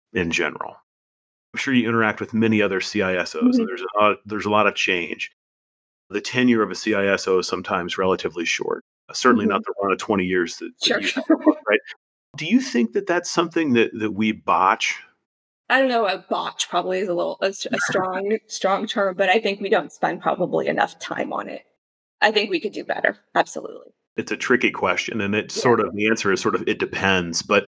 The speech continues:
Speaker 1: I know, selfishly, back, back to this trust formula, the job of a security person is approaching impossible in many cases.
Speaker 2: Yes.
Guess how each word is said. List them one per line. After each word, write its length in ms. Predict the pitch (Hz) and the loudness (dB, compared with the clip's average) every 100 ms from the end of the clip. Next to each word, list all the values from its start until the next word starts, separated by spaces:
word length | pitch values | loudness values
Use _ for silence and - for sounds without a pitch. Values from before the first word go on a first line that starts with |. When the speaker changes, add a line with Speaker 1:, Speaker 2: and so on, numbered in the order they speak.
| _ _ _ _ _ _ - | _ _ _ _ _ _ 0
Speaker 1:
I 240 | 123 165 | 2 2
know, 460 | 151 85 78 113 - _ _ _ _ _ _ | 2 -2 -8 -12 -14 _ _ _ _ _ _
selfishly, 800 | - - 123 127 123 - 85 82 | -10 2 2 4 0 -2 -6 -8
back, 340 | 92 107 110 131 | -2 0 0 0
back 240 | 120 156 | 0 2
to 80 | 135 | 0
this 180 | 113 - | 0 0
trust 360 | - 117 - | 2 2 2
formula, 580 | - - - - - 117 - _ _ _ _ _ _ _ _ | -4 -6 -4 -4 -6 -8 -14 _ _ _ _ _ _ _ _
the 100 | 120 | -4
job 400 | 120 120 139 156 | -2 0 2 2
of 220 | 131 110 | 2 2
a 60 | 110 | 0
security 460 | - - 107 101 | -2 -2 0 0
person 640 | 87 95 90 - 92 92 - | 0 0 0 0 -4 -6 -6
is 680 | 98 95 92 92 87 - - _ _ | 0 2 2 -2 -4 -8 -12 _ _
approaching 500 | - - 120 117 120 | -8 0 2 4 2
impossible 760 | 107 101 98 90 - 92 113 - | 0 0 2 2 2 2 2 0
in 120 | - | -2
many 160 | 98 95 | 0 0
cases. 400 | - 85 82 110 | 0 0 2 2
Speaker 2:
Yes. 160 | - | 0